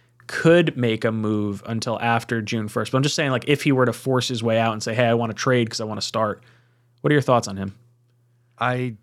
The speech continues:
Speaker 2: I haven't seen enough for, from him to feel comfortable. That is a massive, massive gamble. Obviously, he looked good in the extended time that he got against the Eagles, but, I mean, that he still only threw nine <laughs> passes, nine passes in that game. Uh,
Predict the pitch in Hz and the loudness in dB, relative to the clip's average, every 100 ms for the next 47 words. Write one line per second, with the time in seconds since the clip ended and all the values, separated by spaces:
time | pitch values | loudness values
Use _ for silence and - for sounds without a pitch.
0 | _ _ - 107 120 120 107 - 95 92 | _ _ -6 0 0 0 -4 -8 -8 -6
1 | 92 90 - - 92 92 92 - 101 90 | -4 -4 -6 -10 -8 -6 -6 -8 -10 -6
2 | 98 95 - - 107 - 95 95 92 92 | -6 -8 -10 -10 -8 -6 -6 -6 -8 -6
3 | 92 113 117 101 104 98 92 98 104 101 | 0 2 0 -2 -6 -4 -4 -2 -2 -2
4 | 101 87 92 92 90 90 92 92 95 113 | -4 -4 -4 -4 -8 -8 -6 -4 0 0
5 | 156 - 151 165 156 180 123 135 139 131 | 0 -2 0 4 4 2 2 4 4 4
6 | 123 113 104 - - - _ _ 113 - | 2 0 -2 -6 -16 -20 _ _ -12 -10
7 | - 131 127 120 - 117 117 123 117 107 | -8 -4 -4 -6 -4 -2 0 0 -2 -4
8 | 110 95 107 113 107 107 107 - 92 101 | -6 0 2 0 -2 -6 -8 -10 -12 -8
9 | 110 143 139 127 113 113 113 104 107 120 | -2 -2 -2 -4 -6 -4 -6 -8 -10 -12
10 | - 156 139 120 - 113 101 104 98 98 | -4 -2 0 -4 -6 -8 -6 -6 -6 -8
11 | 104 - 117 - 165 139 120 143 120 131 | -10 -8 -10 -8 -4 -4 -4 -4 -2 -4
12 | 135 113 98 107 104 101 92 90 90 - | -4 -8 -8 -6 -4 -6 -8 -10 -10 -16
13 | - - - 104 104 98 | -20 -20 -6 -2 -2 -2